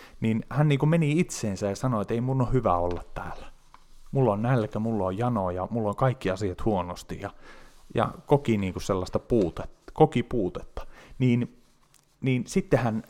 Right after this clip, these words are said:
päätti, että hän menee isän luokse ja haluaa niinku tulla takaisin, niin mulla on niinku samanlainen kaipuu nousi sisimmästä. Ja nyt siellä voi olla joku kuulija,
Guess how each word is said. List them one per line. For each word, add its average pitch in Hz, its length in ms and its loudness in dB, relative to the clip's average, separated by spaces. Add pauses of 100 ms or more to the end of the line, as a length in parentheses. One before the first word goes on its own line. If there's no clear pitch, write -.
(120)
päätti, 117 360 0
että - 160 -2
hän 113 140 -2
menee 107 500 -4 (380)
isän 101 340 0
luokse 87 420 -4 (640)
ja 110 100 -4
haluaa 101 400 4
niinku 90 420 -6 (100)
tulla 104 320 -2
takaisin, 95 580 0
niin 95 160 -2 (320)
mulla 170 140 2
on 147 60 2
niinku 143 140 -4
samanlainen 107 600 2
kaipuu 92 480 -4
nousi 92 240 -8
sisimmästä. 101 540 -4
Ja 107 140 -2
nyt 160 160 -2
siellä 139 260 0
voi 143 240 2 (540)
olla 143 300 4
joku 104 440 0
kuulija, 87 560 2